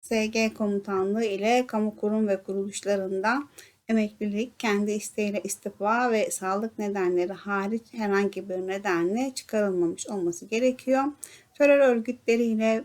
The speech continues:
bu örgütlerin yasa veya yasa dışı uzantıların eylemlerine, toplantılarına, yürüyüş ve mitinglerine karışmamış, desteklememiş, katılmamış olmak,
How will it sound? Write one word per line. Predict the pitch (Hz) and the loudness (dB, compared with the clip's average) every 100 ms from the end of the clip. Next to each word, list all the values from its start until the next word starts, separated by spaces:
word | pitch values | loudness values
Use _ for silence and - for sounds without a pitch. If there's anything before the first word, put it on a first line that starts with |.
| - | 2
bu | 220 | 2
örgütlerin | 214 208 208 196 202 208 | 2 -2 -6 -4 -2 0
yasa | 202 190 - 208 196 | 0 -2 0 0 2
veya | 190 185 190 | 0 -2 -2
yasa | 185 185 208 | -6 -4 -4
dışı | 208 - 185 | -2 -2 -2
uzantıların | 196 180 175 175 180 185 185 180 | -2 2 2 0 -4 -4 -4 -4
eylemlerine, | 202 196 180 165 170 160 160 190 269 254 | -2 0 0 0 -2 -4 -4 -2 -2 -2
toplantılarına, | 208 - 190 185 165 175 175 175 202 233 | -8 -6 -4 -4 -2 0 2 2 0 0
yürüyüş | 214 220 220 - | 0 0 0 0
ve | 175 | 0
mitinglerine | 185 175 208 254 185 180 180 | 0 -2 -4 -4 -4 -4 -6
karışmamış, | - 196 196 - 165 196 330 - - - - _ - | -4 -2 -2 -4 -6 0 0 0 -6 -20 -20 _ 4
desteklememiş, | 254 254 247 240 240 247 247 339 339 - | 6 6 -2 -4 -4 -2 4 4 4 0
katılmamış | 247 226 220 190 170 165 180 | -4 -2 -2 0 0 0 -4
olmak, | 175 196 302 | -2 0 0